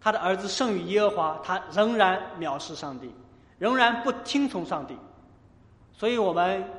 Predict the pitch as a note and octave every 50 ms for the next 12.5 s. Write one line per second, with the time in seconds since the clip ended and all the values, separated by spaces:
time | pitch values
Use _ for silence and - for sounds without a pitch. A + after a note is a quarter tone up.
0 | - - - - - - - - - - - - C#4 C4+ B3 - G#3 G3 F3+ E3+
1 | E3 E3 - - - - G#3+ G#3+ G#3+ G#3+ G3+ F3 D3+ C3+ A#2+ - - - - -
2 | - - - - - A3 B3+ C4+ C4 B3+ - - - G#3 G#3 A3+ C4+ D4 C4+ -
3 | - C#4 A3+ G#3 F3 F3 - - - - D4+ E4 E4 E4+ - - - - E3 D#3
4 | - - F#3+ F#3 F3+ F3+ - F3+ F3 F3 F#3 - - - - - - - - -
5 | - - - - - F3 E3+ F#3 G#3+ G#3+ F#3 - F#3+ G3+ G3+ F#3+ G3 G3+ - -
6 | - - - - - - - - - - - - - - D#3 F3+ G3+ G#3 B3 A#3+
7 | G#3+ F3+ - - G#3+ G#3+ - - D4 C#4 G3 D3+ D#3 C3+ C3+ - - - D#3+ D3
8 | E3+ D3 C3 - - - - - - - - _ _ _ - E3 F#3 G3 F#3 F#3+
9 | F#3+ G3 G#3+ F#3 F#3 - G3+ F#3+ - - - D#3 D#3 D3+ C#3+ C#3+ - - - -
10 | F#3+ F3+ E3+ C#3 C#3 C#3+ C#3+ C#3 E3 D#3+ - - B2+ - - - - - _ -
11 | - _ _ - - _ _ - - - - E3+ G3 A3 A3+ A3+ A3 A3 A#3 A#3+
12 | G#3+ - - G3+ F#3 E3 D#3 C#3+ C#3